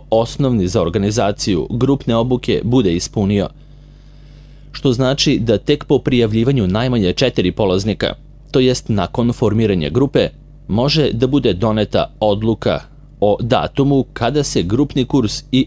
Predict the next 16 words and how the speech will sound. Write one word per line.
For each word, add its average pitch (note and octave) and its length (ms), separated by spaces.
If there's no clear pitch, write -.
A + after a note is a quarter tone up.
obuka G#2+ 500
kako A#2 280
da A2+ 140
odaberete A2+ 720
najboljeg A#2+ 540
kandidata G2+ 680
za B2+ 320
zaposlenje G#2+ 680
organizuje. F#2+ 680
Sasvim F#2+ 580
sigurno A#2+ 540
je A2+ 420
jednostavniji A#2+ 760
način F2+ 400
organizovanja A#2+ 720
poluindividualne A#2 1160